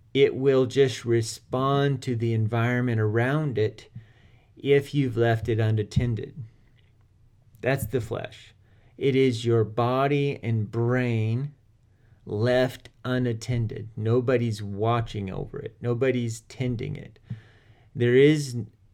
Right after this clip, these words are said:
there is no awareness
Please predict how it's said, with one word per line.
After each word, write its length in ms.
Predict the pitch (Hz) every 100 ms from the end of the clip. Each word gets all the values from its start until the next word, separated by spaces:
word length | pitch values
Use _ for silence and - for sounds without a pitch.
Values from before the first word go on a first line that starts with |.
| _ - _ _ -
there 180 | 131
is 300 | 139 156 151
no 220 | 139 131 123
awareness 1120 | 113 104 127 151 156 113 104 110 - -